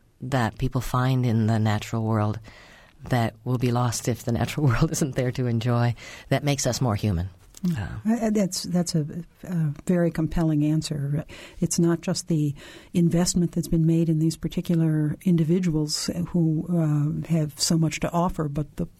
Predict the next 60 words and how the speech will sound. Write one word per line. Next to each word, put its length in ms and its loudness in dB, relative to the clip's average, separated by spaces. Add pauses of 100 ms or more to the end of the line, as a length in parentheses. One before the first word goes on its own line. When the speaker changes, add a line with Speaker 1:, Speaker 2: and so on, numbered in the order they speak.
(160)
Speaker 2:
but 160 -2 (180)
we 180 4
all 240 2
need 280 2
what 180 -4
they 140 2
have 160 0
to 100 -4
offer 420 0
Speaker 1:
I 60 -2
believe 300 2
Speaker 2:
in, 60 0
Speaker 1:
that, 140 0
Speaker 2:
in, 140 2
in 140 0
Speaker 1:
yes. 80 4
Speaker 2:
order 140 -2
to 100 -4
cope 340 -4
with 240 -4 (540)
the 60 -2
world 380 2
as 480 0
we 100 2
find 300 2
it 140 -6
and 80 4
as 140 2
it's 160 -6
changing. 500 0 (1040)
Could 160 0
you 80 0
say 240 0
just 500 -4
a 60 0
few 180 0
words? 240 0
We 200 2
have 120 2
very 160 2
little 220 2
time 340 2
left, 260 0
but, 260 -2
um, 440 2
about 420 0
some 220 0
of 60 0
the 80 -4
things 260 0
that 240 -4
you 60 2
see 340 2
as 140 0
the 100 0
most 560 0
exciting 520 2
directions 540 0
for 220 -4
research 640 -2